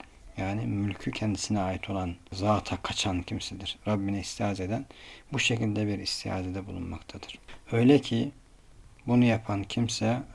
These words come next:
Rabbine sığınır ve ondan eman, yani güvence ve korunma diler. Bu manada Kur'an-ı Kerim'de iki tane büyük sure var. Kendisi küçük ama içerik olarak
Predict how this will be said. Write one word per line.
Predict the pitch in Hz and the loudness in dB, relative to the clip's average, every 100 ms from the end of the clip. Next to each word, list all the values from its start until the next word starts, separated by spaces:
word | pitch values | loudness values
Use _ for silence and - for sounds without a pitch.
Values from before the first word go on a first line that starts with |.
| 107 | 0
Rabbine | 107 104 101 95 90 | 2 2 0 0 -2
sığınır | - - 104 101 104 123 - - - - - - | -4 -4 0 2 2 2 -2 -6 -20 -20 -10 -4
ve | |
ondan | - 110 104 107 113 117 - | 0 2 4 4 2 0 0
eman, | 110 113 127 147 139 - - - | 4 6 6 4 0 -10 -20 -8
yani | 92 90 92 | -2 -2 -2
güvence | 92 104 98 117 123 | 0 0 2 0 0
ve | 113 110 | 0 -4
korunma | - 101 98 101 101 82 | -4 0 2 2 0 0
diler. | 78 - - - - - - - - - - - - - - - - 156 | -6 -6 -10 -18 -20 -20 -20 -20 -20 -20 -20 -20 -20 -20 -20 -20 -2 4
Bu | 151 | 8
manada | 120 117 110 104 101 113 143 - - - - - - | 8 8 6 6 4 2 0 -6 -20 -20 -20 -20 -8
Kur'an-ı | - 117 117 | 2 4 4
Kerim'de | 117 110 110 110 | 2 2 4 2
iki | - | -2
tane | 117 113 110 | 0 2 2
büyük | 101 104 107 | 2 0 -2
sure | - - 98 101 | -8 -4 -2 0
var. | 95 82 - - - - - - - - | 0 -2 -6 -16 -20 -20 -20 -20 -20 -16
Kendisi | - 104 101 - | -4 -2 -2 -6
küçük | - - - - | -12 -14 -12 -4
ama | 110 104 | -2 0
içerik | - 101 104 - | 0 -2 -4 -6
olarak | 92 90 | -4 -4